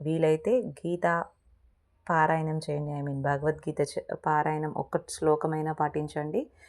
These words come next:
And ఇక నుంచి, ఈ రోజు నుంచి అయినా మనం శ్రీకృష్ణుడు చెప్పిన, ఉపదేశం ఇచ్చిన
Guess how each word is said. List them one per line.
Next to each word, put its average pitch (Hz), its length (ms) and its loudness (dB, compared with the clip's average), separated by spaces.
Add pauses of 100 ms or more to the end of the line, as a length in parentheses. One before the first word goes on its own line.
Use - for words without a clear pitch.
(480)
And 151 180 -4
ఇక 160 220 2
నుంచి, 175 340 0
ఈ 170 120 4
రోజు 165 280 4
నుంచి 170 280 -2
అయినా 185 260 -4 (500)
మనం 165 200 -2
శ్రీకృష్ణుడు 180 760 -4
చెప్పిన, 170 600 -2 (520)
ఉపదేశం 170 520 0
ఇచ్చిన 160 380 -6